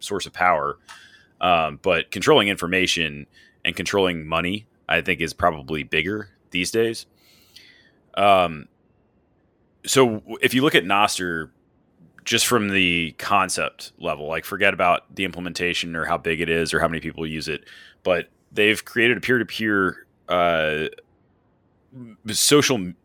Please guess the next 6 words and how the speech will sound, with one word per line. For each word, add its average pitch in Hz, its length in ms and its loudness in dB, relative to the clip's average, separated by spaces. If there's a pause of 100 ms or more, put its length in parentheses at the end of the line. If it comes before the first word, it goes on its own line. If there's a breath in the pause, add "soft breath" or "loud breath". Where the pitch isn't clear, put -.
networking 85 800 -4 (1080)
app 110 320 4
and 85 120 -10
protocol 87 580 0
and 82 120 -8
network 82 460 -6